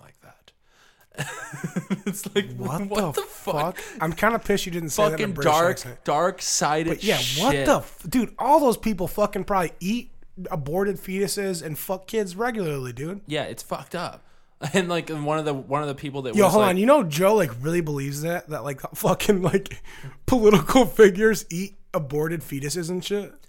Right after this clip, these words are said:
Speaker 1: Yeah, I think that's fucked. Um, I don't, I don't know why he would believe that, but I mean, I can <laughs> believe that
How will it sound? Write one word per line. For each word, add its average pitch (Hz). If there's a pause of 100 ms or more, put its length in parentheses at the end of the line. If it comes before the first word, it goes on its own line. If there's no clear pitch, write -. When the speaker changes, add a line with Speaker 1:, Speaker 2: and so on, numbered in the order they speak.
(520)
Speaker 1:
Yeah, 139
I 143
think 160
that's -
fucked. 104
Um, 107
I 117
don't, 120
I 113
don't 127
know 123
why 117
he 113
would 117
believe 110
that, 120
but 110
I 110
mean, 113
I 107
can 113
<laughs> -
believe 113
that 110